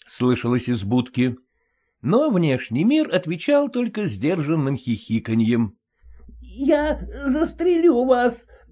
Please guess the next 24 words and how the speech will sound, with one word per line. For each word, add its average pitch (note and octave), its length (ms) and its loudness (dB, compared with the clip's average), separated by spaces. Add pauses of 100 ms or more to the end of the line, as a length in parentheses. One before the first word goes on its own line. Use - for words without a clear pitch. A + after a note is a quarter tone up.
(280)
Прекратите D#4 800 0
эту D4 260 0
собачью C4 680 0
игру!» A#3 480 0 (480)
раздавалось B2 680 4
из A#2+ 140 -2
маленького A#2+ 540 2
убежища, A#3 680 0
которое, C#4 440 0
вопреки G3 500 0
всем A#2+ 340 -2
правилам, C4+ 640 2
ужасно A#2+ 520 0
раскачиваясь, A#3+ 920 -2 (180)
неслось D3+ 580 0
куда-то A#2+ 520 0
вперед. F2+ 460 -12 (1000)
Мистер D#3+ 560 6
Ньюгарт C4 640 6
бросал G#3 600 4
свои G3+ 460 0
слова D3 500 4
на B2+ 160 4
ветер. A#2 680 0